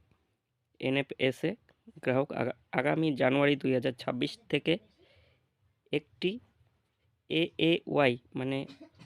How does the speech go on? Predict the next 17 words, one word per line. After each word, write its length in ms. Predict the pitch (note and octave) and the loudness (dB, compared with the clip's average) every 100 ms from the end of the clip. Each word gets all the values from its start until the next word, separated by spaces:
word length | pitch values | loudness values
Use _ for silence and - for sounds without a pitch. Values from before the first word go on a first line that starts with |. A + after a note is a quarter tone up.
| - | -4
অন্তর্দয় 580 | C3+ C#3+ E3+ D#3 E3+ F3 - | -4 0 -2 0 2 2 0
অন্ন 220 | D3 D3 D#3 | -2 0 2
যোজনার 380 | D3+ D3 D3 D3+ | 0 0 0 -2
পরিবার 440 | - C#3 C#3+ D3 C#3+ _ _ _ _ _ _ - | -2 -2 0 0 -4 _ _ _ _ _ _ -4
প্রতি 240 | D3 - F3+ | -2 2 2
মাসে 260 | F3 F3 | 2 0
পনেরো 360 | E3+ D3+ D3+ D#3+ | -2 0 2 2
কেজি 260 | D#3 D#3 D#3 | 2 0 0
চাল 180 | - D3 D#3 | 0 0 0
এবং 220 | - E3 D3 D#3 _ _ - | 0 2 0 -2 _ _ -6
কুড়ি 220 | D#3+ E3+ | 0 0
কেজি 220 | E3+ E3+ E3 | 0 0 2
গম 240 | D3+ D#3 E3 | 2 0 0
বা 120 | C#3 F3+ | -2 -2
কুড়ি 280 | - D#3 | 0 0
প্যাকেট 300 | E3 D#3+ E3+ - | 0 -2 -4 -2
আটা 260 | C#3 - | -4 -2